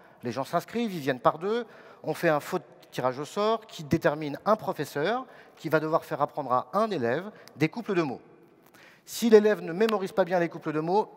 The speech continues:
bim, punition. Et la punition est un choc électrique. Premier choc, quinze volts, ça picote, mais tout va bien. Deuxième choc, trente volts, puis quarante-cinq, puis soixante, puis soixante-quinze, jusqu'à quatre cent cinquante.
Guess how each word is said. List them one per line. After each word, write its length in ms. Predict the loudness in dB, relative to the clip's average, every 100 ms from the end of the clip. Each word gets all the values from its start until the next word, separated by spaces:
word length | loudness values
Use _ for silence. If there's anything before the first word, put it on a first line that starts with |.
| -6
bim, 340 | 0 0 -2 -10 -20 -18 -6
punition. 420 | -2 -2 -4 -14 -16 -20 _ _ _ _ _ _ 2
Et 60 |
la 100 | 2
punition 380 | 2 -4 -6 -2
est 120 | 0
un 60 | 0
choc 240 | -2 -2
électrique. 460 | 0 0 -2 -10 -10 -20 -20 -20 _ _ _ _ _ -20 -20 _ -8
Premier 260 | -4 -2
choc, 320 | -2 -4 -4 -12 -20 _ -2
quinze 200 | -2 0
volts, 380 | 0 0 -4 -12
ça 160 | -8
picote, 340 | -8 -2 0 0
mais 100 | -4
tout 100 | 0
va 100 | 2
bien. 200 | 2 -2 -14 -20 -20 -20 -20 _ -10
Deuxième 280 | -2 0 0
choc, 300 | -2 -6 -6
trente 220 | -6 -2
volts, 340 | 0 -2 -4 -14
puis 120 | -4
quarante-cinq, 520 | -2 -2 -4 -4 -4
puis 160 | -6 -12
soixante, 440 | -6 -4 -2 -4
puis 120 | -6
soixante-quinze, 680 | -10 -8 -8 0 2 2 -2 -12 -20 -20 -20 -20 _ -10
jusqu'à 320 | -8 -4 -4
quatre 180 | -6 -6
cent 120 | -6
cinquante. 460 | -6 -6 -8 -8